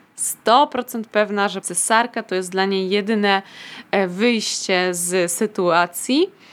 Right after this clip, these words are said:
Natomiast kiedy zaczęłyśmy właśnie sobie ćwiczyć oddech, rozluźniać miednicę, robić różne ćwiczenia takie na piłce, spokojniejsze, no to nastąpiła po prostu jakaś zmiana totalna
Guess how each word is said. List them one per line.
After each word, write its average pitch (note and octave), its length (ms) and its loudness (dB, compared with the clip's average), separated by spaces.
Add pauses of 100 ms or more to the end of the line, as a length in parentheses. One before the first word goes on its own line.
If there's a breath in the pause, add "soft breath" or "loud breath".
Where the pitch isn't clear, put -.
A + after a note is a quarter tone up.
(440 loud breath)
Natomiast B3+ 540 -2
kiedy A#3 280 -2
zaczęłyśmy G#3 520 -4
właśnie F3+ 260 -8
sobie F3+ 280 -6
ćwiczyć - 520 -8
oddech, G#3+ 960 0
rozluźniać F#3 640 -4
miednicę, A3+ 1000 0 (360 loud breath)
robić F3+ 280 -2
różne A#3 280 -2
ćwiczenia G#3 440 -2
takie G#3+ 240 -6
na D4 160 0
piłce, A3+ 540 -2
spokojniejsze, A#3 1200 0 (880 soft breath)
no B3 220 0
to D#4+ 280 4
nastąpiła B3+ 640 0
po A#3+ 100 -6
prostu G3+ 340 -6
jakaś F#3+ 280 -4
zmiana F3 560 0
totalna F3+ 680 -2